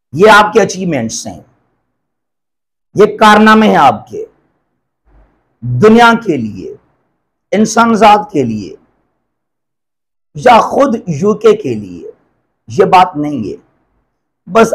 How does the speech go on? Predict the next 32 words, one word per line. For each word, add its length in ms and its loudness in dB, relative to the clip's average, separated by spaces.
ऐसे 460 4
तारीफ, 720 0
ऐसे 320 2
ही 80 -2
बस 180 -4
कुछ 280 -10
लिखना, 460 -2
क्वीन 280 -4
ये, 260 -6
क्वीन 380 -10
वो। 260 -20
हम 160 -4
जानेंगे 400 2
आज 240 4
के 140 0
इस 140 -2
लेक्चर 400 -6
के 160 -6
अंदर 300 0
कि 100 -2
क्वीन 320 2
ने 100 0
क्या 200 -2
कुछ 240 -14
किया। 340 -14
और 220 2
आज 300 4
तो 60 0
पाकिस्तान 720 0
के 100 -2
अंदर 280 -4
भी 140 -18